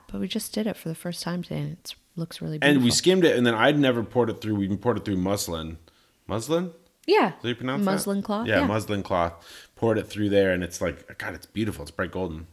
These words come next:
Speaker 1: Yeah, it's
Speaker 2: And
Speaker 1: really
Speaker 2: I'm gonna
Speaker 1: pretty.
Speaker 2: treat myself to some popcorn later.
Speaker 1: Nice.
Speaker 2: Yeah. We're gonna watch RuPaul's Drag Race.
Speaker 1: Oh, yeah.
Speaker 2: Yeah.
Speaker 1: Almost forgot about that.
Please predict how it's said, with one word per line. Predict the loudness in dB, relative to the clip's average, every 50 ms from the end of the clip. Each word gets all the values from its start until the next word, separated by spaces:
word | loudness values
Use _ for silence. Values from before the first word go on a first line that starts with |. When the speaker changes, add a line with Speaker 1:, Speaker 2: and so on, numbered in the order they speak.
| _ _ _ _ -10
Speaker 1:
Yeah, | -8 -6 -6 -6 -8 -12 _ _
it's | -16 -14 -8
Speaker 2:
And | -4
Speaker 1:
really | -2 -2 0
Speaker 2:
I'm | 0 0
gonna | 0 -2
Speaker 1:
pretty. | -2 -2
Speaker 2:
treat | -4 -6 -6
myself | -6 -6 -6 -6 -6 -6 -6
to | -8 -10
some | -10 -10 -12 -12 -14 _ _ _ _ _ _ _ -20 -20 _ _ _ _ _ _ _ _ _ _ _ _ _ _ _ _ -8
popcorn | -6 -6 -6 -6 -10 -10 -8 -8
later. | -8 -6 -6 -8 -8 -10 -14 _ -18
Speaker 1:
Nice. | -16 -16 -16 -18 -20 -20 -20 -20 -20 -20 -20 -20 -16
Speaker 2:
Yeah. | -14 -14 -14 -14 -16 -18 _ _ _ _ _ _ -20 -14 -10 -6
We're | -4
gonna | -2 -2 -2
watch | -2 -4 -6 -8 -14 -16 _ -8
RuPaul's | -6 -6 -6 -4 -6 -6 -6
Drag | -4 -4 -4 -4 -4
Race. | -4 -6 -6 -8 -12 -14 -14
Speaker 1:
Oh, | -12 -12 -12
yeah. | -10 -10 -8 -8 -6 -6 -4 -4 -4 -4 -6 -8 -10 -10 -8
Speaker 2:
Yeah. | -6 -4 -4 -4
Speaker 1:
Almost | -6 -8 -8 -10 -12
forgot | -16 -12 -10 -10 -8
about | -8 -8 -8 -8
that. | -8 -8 -8 -10 -12